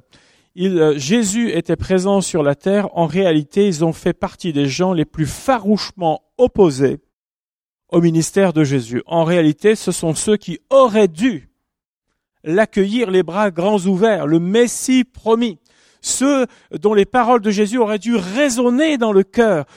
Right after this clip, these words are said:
pour dire, « Mais oui, c'est en adéquation avec, euh, tout notre héritage, avec tout ce que nous-mêmes nous croyons. » Et donc, ils auraient dû marcher les premiers dans ce sentier. Et en réalité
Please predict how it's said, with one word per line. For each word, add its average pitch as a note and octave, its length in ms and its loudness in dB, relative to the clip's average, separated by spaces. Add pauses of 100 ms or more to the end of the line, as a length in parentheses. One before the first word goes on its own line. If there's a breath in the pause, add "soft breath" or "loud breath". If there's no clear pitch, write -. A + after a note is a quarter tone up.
(120)
pour G#3+ 180 0
dire, « A#3 200 -2
Mais G#3+ 140 2
oui, C4 200 2
c'est - 240 -6
en A3 100 -2
adéquation A#3+ 920 0 (280 loud breath)
avec, G#3+ 400 0
euh, G3+ 140 2 (380 soft breath)
tout C4 260 -2
notre G3+ 400 0
héritage, A#3 500 0
avec G3 240 -2
tout C#4 140 0
ce - 160 -2
que A3+ 320 2 (240 soft breath)
nous-mêmes A3+ 560 2
nous G3+ 180 0
croyons. » B3 520 0 (260 soft breath)
Et F#3 100 0
donc, C4 260 0
ils A3 180 0
auraient A3+ 160 2
dû B3+ 180 0
marcher A3+ 500 -4
les A#3+ 120 -4
premiers C#4 480 -2
dans B3 160 -2
ce G#3+ 140 -2
sentier. F#3+ 500 -2
Et F3 60 2
en F3+ 100 2
réalité F3+ 680 0